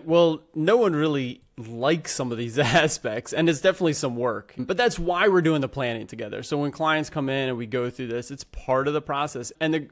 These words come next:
great thing is you feel good about it at the end. I've, many people go through getting life insurance, right? So you have to contemplate, like, what if I'm not around? You know, how much coverage do we want or need?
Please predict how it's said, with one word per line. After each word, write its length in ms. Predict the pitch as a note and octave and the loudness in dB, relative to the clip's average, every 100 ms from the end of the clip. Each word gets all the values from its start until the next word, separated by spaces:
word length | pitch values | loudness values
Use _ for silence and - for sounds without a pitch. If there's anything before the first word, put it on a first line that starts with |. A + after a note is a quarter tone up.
| _ | _
great 200 | C#3+ G3 E3+ | 2 2 2
thing 120 | D3 | 0
is 120 | C3 | -2
you 60 | C3 | -4
feel 260 | - D3 | 0 0
good 220 | C3 B2+ A#2+ | 0 0 0
about 200 | A2 A2 | -2 -2
it 80 | |
at 140 | A2+ G#2+ | -4 -6
the 100 | A2+ | -8
end. 140 | G2+ | -4
I've, 340 | A#2+ C#3+ A#2+ - | -2 -2 -6 -12
many 320 | C3 C#3 C3+ | -6 -4 -4
people 260 | C3 B2 A#2+ | -6 -8 -6
go 180 | A#2 | -6
through 180 | A2+ A#2+ | -6 -10
getting 300 | A2+ A2 A#2 | -6 -6 -2
life 280 | D3+ F3+ - | 2 2 0
insurance, 600 | A2+ - G#2+ G1+ - - _ - _ | -8 -8 -10 -10 -14 -16 _ -20 _
right? 300 | - B2+ D#3+ | -4 0 0
So 100 | B2+ | 0
you 60 | D3 | -2
have 60 | C3+ | -2
to 80 | |
contemplate, 560 | B2 D3 C#3+ C#3+ C3 B2 | -2 0 0 -2 -4 -4
like, 260 | A#2 A2 - _ _ _ | -4 -4 -10 _ _ _
what 160 | E3+ B3 | 0 0
if 100 | F#3 | 0
I'm 220 | F3+ D3+ | 0 0
not 200 | B2+ D#3+ | 0 -2
around? 680 | E3+ F#3 A3 D3+ B2 A#2+ C3 | -2 -2 -2 -2 -4 -6 -8
You 60 | |
know, 140 | A#2+ A2 | -8 -6
how 120 | A2+ | -6
much 200 | C3+ D3 | -6 -10
coverage 460 | - A#3 F#3 D#3+ B2 | -8 -4 0 -2 -2
do 120 | C#3 | -4
we 80 | B2 | -4
want 440 | A2+ A#2+ A2+ A2 | -4 -4 -4 -6
or 160 | - A#2+ | -6 -6
need? 480 | A2+ A#2+ A2+ G#2 | -4 -4 -6 -8